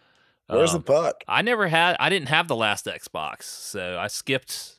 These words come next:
Speaker 2: I went from three sixty to this one, so I don't know, I don't have a comparison to how the quality upgrade, you know, but
Speaker 1: It's, I mean, it's, you know, look, I turned it on, I was like, "Oh my goodness,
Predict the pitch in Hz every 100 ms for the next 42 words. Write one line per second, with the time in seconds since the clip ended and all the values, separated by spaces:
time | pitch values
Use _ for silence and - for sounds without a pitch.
0 | - 113 107 107 - 120 113 117 113 107
1 | 92 90 107 - 71 - 90 98 107 98
2 | 104 101 90 _ - 107 113 117 98 92
3 | 92 104 95 - - _ - 87 85 82
4 | - _ _ - - 98 90 87 80 -
5 | 57 50 69 60 - _ - - _ _
6 | _ _ _ _ 208 214 320 160 160 156
7 | 156 - - - 160 113 95 - 170 165
8 | 123 - - 143 - 190 147 127 147 123
9 | 117 117 104 - 131 131 107 117 113 92
10 | 90